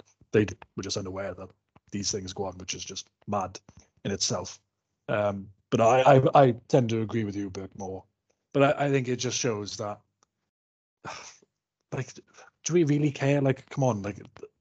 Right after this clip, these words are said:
everybody plays. I think gone are the days where teams really set up to try and stop an opposition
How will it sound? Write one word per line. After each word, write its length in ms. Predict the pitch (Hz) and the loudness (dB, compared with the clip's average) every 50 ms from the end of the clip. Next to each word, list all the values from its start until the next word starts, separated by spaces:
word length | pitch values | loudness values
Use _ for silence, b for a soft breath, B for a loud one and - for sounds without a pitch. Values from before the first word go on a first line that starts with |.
| _ _ _ | _ _ _
everybody 380 | - 151 160 156 156 151 147 139 | 4 4 4 6 6 6 6 4
plays. 480 | 143 - 139 131 123 120 110 101 - - _ _ _ _ _ _ | 4 2 2 2 2 0 -2 -4 -6 -10 _ _ _ _ _ _
I 80 | 135 135 | 2 4
think 160 | 151 147 147 | 4 6 6
gone 180 | 165 165 170 | 6 6 8
are 40 | 165 | 8
the 100 | 151 147 | 6 6
days 320 | - 139 120 113 113 104 110 | 6 4 2 0 0 -2 -2
where 300 | 110 104 104 101 104 - _ _ _ _ _ _ _ _ _ _ _ | -2 -2 -2 -4 -6 -8 _ _ _ _ _ _ _ _ _ _ _
teams 360 | - - 131 117 110 104 101 110 110 | 2 2 4 4 2 0 -2 -2 -4
really 520 | 117 113 120 113 107 110 110 104 101 101 - _ _ _ _ _ _ _ - | -2 -4 -2 -4 -4 -4 -4 -4 -6 -8 -12 _ _ _ _ _ _ _ 0
set 320 | - - 123 104 - - | 2 2 4 2 2 -2
up 200 | 113 95 92 - - - _ _ _ _ _ _ _ _ | -4 -4 -4 -10 -16 -20 _ _ _ _ _ _ _ _
to 80 | - - | 0 2
try 140 | - 120 104 | 2 2 2
and 120 | 98 101 | 0 0
stop 460 | - - - - 120 98 95 - - - | -2 -2 0 0 0 -2 -2 -6 -12 -10
an 120 | - 107 107 | -6 -6 -4
opposition 640 | 104 - 113 95 104 98 - - 107 95 95 92 | -4 -4 -6 -6 -4 -6 -4 -4 -6 -6 -8 -10